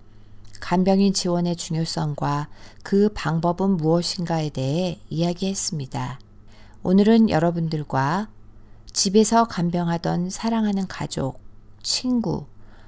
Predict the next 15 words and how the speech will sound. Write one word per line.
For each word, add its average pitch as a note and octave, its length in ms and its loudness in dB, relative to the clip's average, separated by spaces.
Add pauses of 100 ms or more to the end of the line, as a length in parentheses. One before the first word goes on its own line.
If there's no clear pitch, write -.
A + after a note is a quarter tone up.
(100)
또는 A#3 420 4
이웃을 A3 680 4
요양시설에 F#3 800 4
보내는 E3+ 540 0
문제에 D3+ 400 -2
대해 C#3+ 480 -2
이야기하고자 D#3+ 800 -2
합니다. D#3+ 520 -6 (960)
치매에 C4 400 2
대한 A#3+ 280 4
교육과 F3 720 2
간병인 F3+ 500 2
지원 F3+ 360 2
모임을 E3 400 0
진행하면서 D#3 960 -2